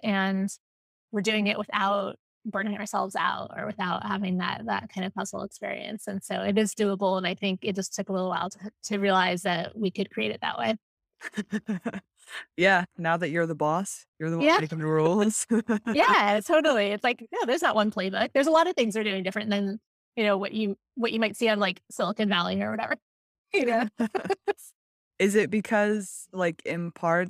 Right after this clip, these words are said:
Speaker 2: that well, I guess, uh, I'll come back to that in a second, but an interesting question is, what does work mean to you? Like, what is your idea of work and kind of how it plays in,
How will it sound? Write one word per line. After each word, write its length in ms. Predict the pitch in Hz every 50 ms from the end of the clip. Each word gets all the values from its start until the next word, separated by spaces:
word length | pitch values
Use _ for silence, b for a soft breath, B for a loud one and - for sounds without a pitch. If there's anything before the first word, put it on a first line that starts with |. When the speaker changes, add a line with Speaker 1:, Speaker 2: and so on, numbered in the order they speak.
| - _
Speaker 2:
that 380 | - 151 151 147 143 139 - - _ _ _ B B B B -
well, 100 | 214 233
I 40 |
guess, 220 | 247 269 254 - - _ _ -
uh, 100 | 120 - - _
I'll 120 | - 170 190
come 140 | - 196 170
back 140 | 151 160 -
to 80 | -
that 80 | 151 135
in 60 | -
a 40 | -
second, 260 | - - 175 175 175
but 140 | 165 196 190
an 160 | 190 190 -
interesting 460 | - - 220 - 262 240 - 233 208
question 420 | - - - 185 185 - - 175 170
is, 360 | 160 156 156 151 - - - _
what 480 | - 160 175 196 214 233 - _ - - _ _
does 200 | - 190 - -
work 500 | 160 143 156 165 170 170 - _ - -
mean 320 | 170 160 156 156 160 160 151
to 140 | - -
you? 280 | 151 143 143 131 95 71
Like, 260 | - 87 151 - -
what 140 | 170 170 165
is 120 | 165 151 160
your 120 | 160 156
idea 720 | 151 147 139 131 - 147 147 147 143 143 143 135 127 120 - - _ _ _ -
of 180 | - 143 131
work 420 | 135 139 139 143 139 139 143 - -
and 240 | 139 131 123 143 -
kind 180 | - 156 143 135
of 100 | 135 -
how 240 | - 156 143 135
it 120 | 131 - -
plays 340 | - - 143 139 139 139 143
in, 320 | 139 127 123 135 151 156